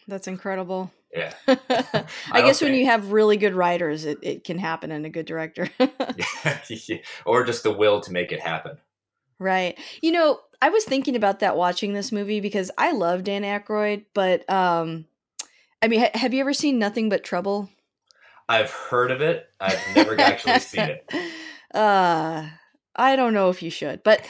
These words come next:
Speaker 2: <laughs>
Speaker 1: I feel like that's a movie where he got one hundred percent creative control, and it is bizarre and hard to sit through. And I feel like he does kinda need someone to rein him in a little bit. <laughs>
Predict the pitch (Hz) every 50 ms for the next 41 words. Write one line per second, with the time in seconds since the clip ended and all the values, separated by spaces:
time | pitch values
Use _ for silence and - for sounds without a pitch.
0 | - - 143 - - - 254 269 294 311 330 339 349 339 285 - 226 220 226 247
1 | 254 - 277 254 254 254 240 254 233 220 202 190 208 226 208 190 202 196 185 170
2 | - - _ 185 196 190 180 196 196 196 196 196 196 202 190 - - 190 185 165
3 | - - - 180 170 175 180 180 175 - - 185 175 - 180 170 175 180 - -
4 | 180 180 180 180 185 175 170 180 - - _ _ 226 151 147 156 175 190 185 185
5 | 170 165 160 165 165 165 165 160 160 151 147 143 160 160 - - 185 175 160 -
6 | - - 180 190 185 175 180 180 170 - - 175 - - - 156 120 - - -
7 | - - - - - - - - - 214 220 220 233 226 - 254 269 269 269 254
8 | 254 - - 233 202 170 202 196 196 202 202 - - - 208 208 196 190 170 170
9 | 175 175 - - 196 196 196 185 180 165 160 156 156 156 165 170 170 165 160 156
10 | 160 170 185 202 208 220 214 233 247 247 - 240 - -